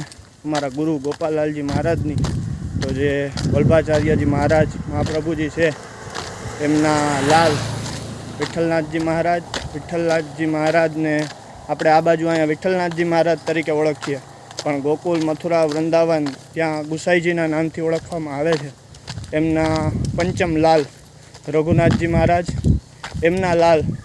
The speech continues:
આ ગોપાલલાલજી મહારાજ છે, જે અમારા ગુરુ છે ને એમની અમારી ગાદી છે, એ પૂજાય છે. તો હાલો હવે મંદિરે પહોંચીને પછી તમને દર્શન કરાવશું. વરસાદી વાતાવરણ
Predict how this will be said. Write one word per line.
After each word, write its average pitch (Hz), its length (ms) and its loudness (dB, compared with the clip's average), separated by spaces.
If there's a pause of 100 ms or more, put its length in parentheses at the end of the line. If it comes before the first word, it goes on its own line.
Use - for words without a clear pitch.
(160)
આ 147 120 -6
ગોપાલલાલજી 160 640 2
મહારાજ 160 320 4 (100)
છે, 175 160 6 (520)
જે 160 120 6
અમારા 156 380 4 (380)
ગુરુ 170 180 8 (140)
છે 147 100 2 (640)
ને 139 120 4 (100)
એમની 170 340 6
અમારી 165 280 2 (420)
ગાદી 156 340 6
છે, 156 80 4 (100)
એ 175 60 -2 (500)
પૂજાય 156 360 4
છે. - 140 -14 (1120)
તો 143 80 0
હાલો 143 260 6
હવે 160 140 0 (560)
મંદિરે 156 380 6
પહોંચીને 160 360 2
પછી 147 260 -4
તમને 156 240 2 (360)
દર્શન 151 340 4 (480)
કરાવશું. 151 420 2 (840)
વરસાદી 139 500 0 (120)
વાતાવરણ 135 560 0